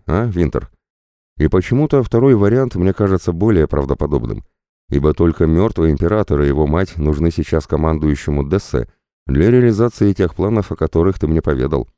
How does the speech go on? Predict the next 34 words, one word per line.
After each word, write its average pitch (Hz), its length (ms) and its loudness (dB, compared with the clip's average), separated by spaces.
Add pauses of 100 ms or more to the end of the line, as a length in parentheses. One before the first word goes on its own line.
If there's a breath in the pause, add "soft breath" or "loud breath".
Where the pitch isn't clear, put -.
(340)
Да 60 240 0
и 95 60 2
твоей 127 300 0
благородной 127 540 0
госпоже 104 580 0
не 90 120 2
нужны 98 420 2
жизни 87 380 2
этого 82 260 0
мальчика 80 460 0
и 78 100 2
императрицы. 71 680 -4 (300)
Ведь 65 220 -2
так? 110 260 -4 (640)
А 85 100 -2
что 135 160 0
касается 135 460 0
меня, 123 440 0
то 123 120 -2
я 147 140 0
вообще 87 360 0
в 107 60 -2
этом 110 200 0
раскладе 80 400 0
лишь 71 160 -2
пешка, 58 360 -4 (320)
предатель 110 520 2
в 71 120 0
глазах 78 380 0
твоих 80 300 0
командиров 76 600 0
и 65 40 -6
тебя 69 260 -2
лично, 78 400 -4